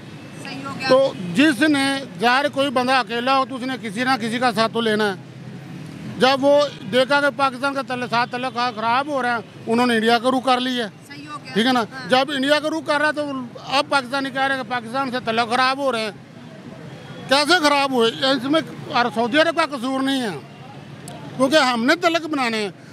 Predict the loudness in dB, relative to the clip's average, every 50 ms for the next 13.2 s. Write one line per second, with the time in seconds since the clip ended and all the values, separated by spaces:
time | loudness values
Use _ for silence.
0 | -10 -2 0 2 4 4 2 2 0 0 2 2 4 4 2 2 2 2 2 2
1 | 2 2 -2 -4 -2 -2 -2 -2 -2 0 0 2 2 2 2 0 0 -4 -4 -4
2 | -2 -2 -2 -2 -2 -2 -4 -4 -6 -8 -10 -12 -12 -14 -8 -2 0 2 4 4
3 | 4 2 2 0 0 0 2 4 4 4 4 4 2 -2 -6 -10 -18 -12 -4 -4
4 | -4 -2 -2 -4 -4 -4 -4 -4 -2 2 2 4 4 4 2 0 -2 -2 -4 -4
5 | -6 -6 -6 -8 -12 -14 -16 -20 -20 -20 -20 -18 -8 -8 -8 -8 -4 0 0 0
6 | 0 0 -2 -4 -4 -4 0 2 2 4 4 2 2 0 0 0 0 0 0 2
7 | 4 6 4 4 4 2 -2 -2 -2 -2 -6 -4 -4 -2 -2 -2 -4 -2 -2 -2
8 | 2 2 2 2 2 0 -2 -2 0 0 0 -2 -2 -2 -4 -6 -4 -4 -2 -2
9 | -2 -2 -2 -4 -4 -4 -4 -4 -4 -6 -6 -6 -8 -10 -12 -12 -16 -18 -18 -18
10 | -16 -16 -14 -14 -12 -10 -6 0 2 2 2 2 0 0 4 4 4 4 4 2
11 | 0 2 4 4 4 4 2 2 0 0 0 -2 -4 -4 -2 -2 -2 -2 0 0
12 | 0 0 0 0 2 2 2 0 0 0 2 2 2 0 -2 0 0 2 0 0
13 | 0 0 0 0